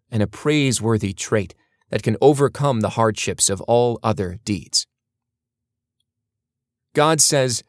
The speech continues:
"And to be patient in poverty and hardship and during battle." The attribute of patience revolves around three circumstances. The first is poverty, which reflects misery and scarcity.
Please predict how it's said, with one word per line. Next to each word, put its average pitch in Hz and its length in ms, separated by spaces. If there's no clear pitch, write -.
"And 113 160
to 110 80
be 110 160
patient 143 540
in 120 180
poverty 92 600
and 104 140
hardship - 720
and 113 160
during 123 280
battle." 104 400
The 139 180
attribute 160 440
of 107 140
patience - 480
revolves 139 440
around 123 340
three 170 340
circumstances. - 920
The 113 80
first 165 420
is 110 160
poverty, 135 520
which 110 260
reflects 117 420
misery 110 500
and 107 140
scarcity. - 580